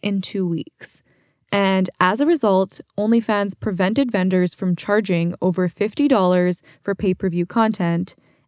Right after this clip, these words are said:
and set a one hundred dollar limit on tips.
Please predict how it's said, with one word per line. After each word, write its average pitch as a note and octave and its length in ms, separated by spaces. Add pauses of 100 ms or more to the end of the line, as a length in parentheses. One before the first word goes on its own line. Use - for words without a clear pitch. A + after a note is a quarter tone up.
(100)
and C4 520
set - 500
a G3+ 120
one G3+ 220
hundred A#3 280
dollar F#3 260
limit F#3 480 (120)
on E3+ 220
tips. - 560